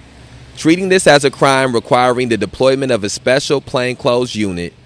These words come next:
two sergeants, and uniform backup seems excessive and pointless. Garner had experienced over a dozen previous police contacts in similar circumstances, including stints in jail.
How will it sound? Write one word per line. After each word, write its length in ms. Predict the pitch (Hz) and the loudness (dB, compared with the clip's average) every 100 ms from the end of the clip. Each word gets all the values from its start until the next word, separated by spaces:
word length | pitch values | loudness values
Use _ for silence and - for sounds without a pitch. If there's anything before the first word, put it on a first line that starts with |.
| - _ | -20 _
two 180 | - 160 | -6 -4
sergeants, 720 | - 143 127 123 123 117 - - | 0 2 2 0 -2 -4 -10 -14
and 200 | 92 101 | -10 -8
uniform 680 | 98 135 147 156 143 135 135 | -4 -2 0 -2 0 0 0
backup 560 | 104 117 120 110 101 - | 2 2 2 -2 -4 -4
seems 540 | - 123 113 107 104 | -8 -6 -4 -4 -8
excessive 680 | - - - 131 135 131 123 - | -10 -10 0 0 0 -4 -4 -6
and 120 | 107 | -8
pointless. 580 | - 104 73 69 - - _ _ _ - _ _ - | -6 -6 -6 -16 -20 -20 _ _ _ -20 _ _ 0
Garner 320 | 131 151 165 | 2 4 4
had 180 | 160 143 | 2 0
experienced 600 | - 143 143 139 139 123 | -2 -4 -2 -2 -2 -2
over 260 | 117 107 | -2 -2
a 60 | 98 | -2
dozen 440 | 90 127 139 143 | 0 -2 0 -4
previous 480 | - 143 131 139 139 | -2 -2 -2 -4 -4
police 400 | 123 104 123 131 | -4 -4 -4 -6
contacts 640 | - 123 123 135 120 - | -6 -6 -4 -4 -4 -6
in 60 | 98 | -10
similar 400 | - 123 127 131 | -6 -6 -4 -4
circumstances, 960 | - 104 101 - 104 95 - 98 - _ _ - | -2 -4 -6 -10 -8 -8 -12 -16 -18 _ _ -14
including 440 | 104 - 127 117 104 | -12 -2 -2 -2 -8
stints 400 | - 131 131 139 | -4 -4 -4 -6
in 120 | 123 | -4
jail. 420 | 110 95 69 | -2 -4 -6